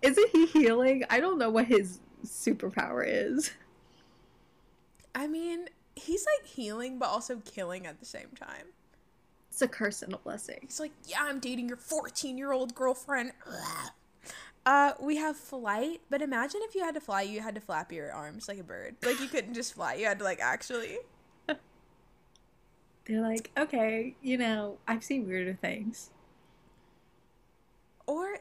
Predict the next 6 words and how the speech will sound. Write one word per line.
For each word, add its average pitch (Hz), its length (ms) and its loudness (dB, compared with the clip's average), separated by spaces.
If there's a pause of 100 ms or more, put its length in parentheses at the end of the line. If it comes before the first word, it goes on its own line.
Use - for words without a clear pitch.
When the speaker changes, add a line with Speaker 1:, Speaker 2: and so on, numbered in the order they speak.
Speaker 2:
telepathy. 208 960 -10 (720)
I'm 277 140 2
picking 370 280 -8
telepathy, 196 540 -10
obviously. 180 1080 -10 (2000)
Speaker 1:
Um, 254 720 4